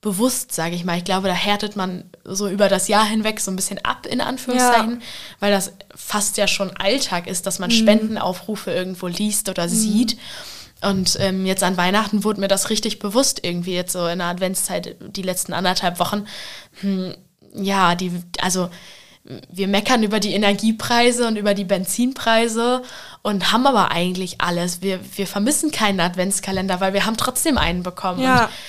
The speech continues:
Speaker 1: Und wir gehen trotzdem auf den Weihnachtsmarkt und trinken unseren Glühwein oder den Kinderpunsch
Speaker 2: Ja.
Speaker 1: und, ähm, feiern Weihnachten und kaufen auch Geschenke in dem gleichen Maße wie vorher auch.
Speaker 2: Ja.
Speaker 1: Und, ähm, uns irritieren überhaupt die ganzen Preissteigerungen gar nicht so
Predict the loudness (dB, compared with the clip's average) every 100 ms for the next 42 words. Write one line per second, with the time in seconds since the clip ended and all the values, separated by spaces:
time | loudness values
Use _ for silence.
0 | -6 0 2 2 2 0 2 2 2 0
1 | 0 2 0 -2 -4 -4 -6 -6 -8 -8
2 | -6 -6 -4 -4 -2 0 0 -2 -2 -4
3 | -8 -18 -4 -4 -2 -2 -2 -4 -2 2
4 | 2 2 -2 -8 -12 -14 -20 -20 -16 -6
5 | -4 -4 -4 -6 -2 0 2 2 2 2
6 | -2 -6 -6 -2 -2 -2 -4 -4 -4 -2
7 | -2 -2 -2 -2 -4 -10 -10 -4 0 4
8 | 4 4 2 4 4 4 0 -2 -2 -2
9 | 0 0 2 2 2 0 -4 -12 -4 0
10 | 2 0 0 0 2 0 0 0 -2 0
11 | 2 2 2 0 -2 -2 -2 0 2 2
12 | 2 2 2 2 0 0 0 0 -2 -2